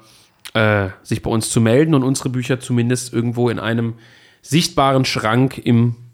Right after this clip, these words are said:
Buchhandel zu platzieren. Und dafür brauchen wir eure Hilfe, denn die Buchhändler sind nicht in Masse in unserem Rundbrief eingetragen und hören vermutlich auch nicht in Masse unseren Podcast. Ähm, man kann sich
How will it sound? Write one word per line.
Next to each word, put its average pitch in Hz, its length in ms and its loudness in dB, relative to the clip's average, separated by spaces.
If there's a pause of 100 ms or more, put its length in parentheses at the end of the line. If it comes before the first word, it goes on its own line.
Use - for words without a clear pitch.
Buchhandel 104 760 0 (520)
zu 135 100 2
platzieren. 190 640 2 (480)
Und 135 180 2
dafür 180 400 2
brauchen 156 600 2
wir 143 480 4
eure 117 280 2
Hilfe, 156 360 4
denn 123 360 2
die 117 100 -2
Buchhändler 127 520 0
sind 110 280 -2
nicht 127 280 0
in 110 360 -2
Masse 120 360 0
in 110 140 -4
unserem 110 380 0
Rundbrief 110 500 -2
eingetragen 92 640 -8
und 117 160 -4
hören 110 240 0 (180)
vermutlich 120 480 -2
auch 110 140 -4
nicht 107 260 -8 (360)
in 113 120 -4
Masse 107 300 0
unseren 101 380 -2
Podcast. - 680 -4 (1000)
Ähm, 139 460 2 (140)
man 120 140 -2
kann 160 240 0
sich 214 400 -4